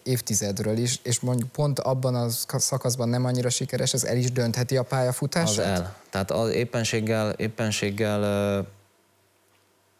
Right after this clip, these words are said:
Speaker 2: olyan formába kell lenned,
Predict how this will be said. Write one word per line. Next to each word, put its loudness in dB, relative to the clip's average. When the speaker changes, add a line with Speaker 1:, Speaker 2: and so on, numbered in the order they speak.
Speaker 2:
olyan 2
formába 0
kell 0
lenned, 0